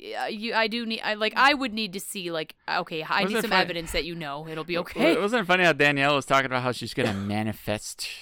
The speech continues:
Speaker 2: th-, her money and shit?
Speaker 1: Yeah, but she
Speaker 2: And
Speaker 1: doesn't
Speaker 2: here
Speaker 1: want
Speaker 2: she is
Speaker 1: him
Speaker 2: with
Speaker 1: to
Speaker 2: him, like, "Hey, motherfucker,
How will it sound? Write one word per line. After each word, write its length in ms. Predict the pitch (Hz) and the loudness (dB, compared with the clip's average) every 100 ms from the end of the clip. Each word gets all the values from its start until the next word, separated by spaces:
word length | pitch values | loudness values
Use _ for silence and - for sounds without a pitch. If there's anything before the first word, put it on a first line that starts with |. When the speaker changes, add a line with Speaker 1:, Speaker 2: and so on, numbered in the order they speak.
| - _ 101 | -18 _ -12
Speaker 2:
th-, 140 | 120 - | -10 -4
her 440 | 117 110 107 104 104 | 0 2 2 -2 -4
money 400 | 110 110 110 110 | -4 -4 -4 -4
and 100 | 110 | -4
shit? 240 | 120 110 110 - | -2 -4 -6 -4
Speaker 1:
Yeah, 240 | 240 294 | 6 6
but 160 | 220 - | 6 2
she 120 | 320 | 4
Speaker 2:
And 60 | 320 | 6
Speaker 1:
doesn't 100 | 370 | 6
Speaker 2:
here 180 | 359 | 6
Speaker 1:
want 140 | 240 247 | 8 10
Speaker 2:
she 60 | |
is 60 | - | 10
Speaker 1:
him 40 | 240 | 8
Speaker 2:
with 100 | 247 | 8
Speaker 1:
to 60 | |
Speaker 2:
him, 180 | 240 220 | 10 10
like, 160 | 143 113 | 8 6
"Hey, 180 | 147 170 | 6 6
motherfucker, 840 | 127 113 107 131 113 120 120 | 4 2 2 2 4 4 4